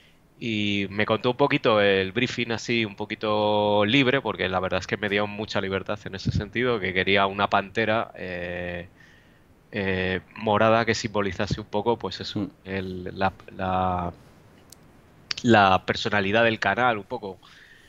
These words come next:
Speaker 1: Entonces, pues yo en una fase inicial le, le presenté a modo de bocetos un poco más sueltos las ideas por donde queríamos, eh, por donde podía tirar para ver si atinaba, porque la, eh,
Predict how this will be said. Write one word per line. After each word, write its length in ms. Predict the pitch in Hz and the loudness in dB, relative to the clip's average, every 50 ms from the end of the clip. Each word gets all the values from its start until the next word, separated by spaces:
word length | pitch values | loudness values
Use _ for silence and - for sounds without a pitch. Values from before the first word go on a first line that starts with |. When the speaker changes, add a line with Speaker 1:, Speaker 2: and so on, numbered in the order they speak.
| _ _ _ - | _ _ _ -14
Speaker 1:
Entonces, 540 | 113 107 - 117 - - 123 120 120 117 - | -8 -4 -4 -4 -2 0 2 2 2 2 0
pues 400 | - 113 101 98 98 98 95 101 | -6 -4 -2 -2 -2 -4 -4 -4
yo 360 | 110 117 123 127 131 - - | 0 2 2 2 2 0 -2
en 160 | - 107 107 | -8 -8 -6
una 180 | 107 117 113 104 | -4 -2 -2 -2
fase 260 | - 127 113 - 131 | 0 0 -2 -2 -2
inicial 400 | 113 117 110 101 - 135 123 110 | -6 -6 -6 -4 0 0 0 0
le, 120 | 98 95 - - _ - | -2 -8 -10 -14 _ -18
le 100 | 95 95 - | -16 -14 -14
presenté 680 | - 92 87 92 92 - - 110 107 110 107 95 - - | -14 -14 -12 -12 -12 -8 -4 -2 0 0 0 0 -2 -6
a 120 | - 87 92 | -10 -12 -12
modo 320 | 95 95 95 98 98 98 98 | -10 -10 -8 -6 -6 -4 0
de 360 | 98 98 98 98 101 101 98 | 2 2 2 4 4 2 2
bocetos 560 | 95 95 95 - - 104 - - 98 92 - | 0 -2 -4 -2 -4 -4 -4 -4 -8 -10 -10
un 80 | - - | -12 -10
poco 340 | - 101 92 - 104 101 95 | -8 -8 -6 -4 -4 -4 -4
más 220 | 101 101 95 92 | -2 -4 -4 -4
sueltos 540 | - - 117 113 110 - 123 127 131 - - - - - - - - - - - - - | -2 0 0 0 0 0 -4 -4 -4 -6 -12 -14 -18 -20 -20 -20 -20 -20 -20 -20 -8 -2
las 240 | 104 104 95 - 110 | 0 0 0 2 0
ideas 260 | 104 107 113 107 98 | 2 4 4 2 2
por 180 | - 107 101 98 | -2 -6 -6 -6
donde 220 | 95 98 98 98 | -6 -6 -6 -4
queríamos, 720 | 92 101 98 101 104 101 101 101 98 95 98 - - - 104 | -2 0 0 2 2 2 0 -2 -6 -10 -10 -10 -10 -10 -10
eh, 80 | 95 - | -12 -12
por 160 | - - 95 92 | -12 -10 -8 -6
donde 200 | 101 98 107 104 | -6 -6 -6 -6
podía 380 | - 104 101 92 117 117 104 - | -4 -2 0 2 4 4 4 2
tirar 300 | 107 101 117 127 127 - | 2 0 0 0 0 0
para 160 | 107 95 95 | -4 -4 -4
ver 100 | 95 95 | -6 -8
si 120 | - - 104 | -8 -8 -8
atinaba, 460 | - 110 98 113 110 110 117 131 - | -8 -6 -4 -2 -2 -2 -2 -6 -8
porque 480 | 113 104 95 - 95 95 92 92 95 _ _ - - - - - - _ _ _ - | -10 -12 -12 -12 -14 -14 -12 -14 -14 _ _ -20 -20 -20 -20 -20 -20 _ _ _ -10
la, 120 | 101 92 - - | -8 -8 -8 -8
eh, 260 | - 71 - - - | -10 -10 -10 -10 -12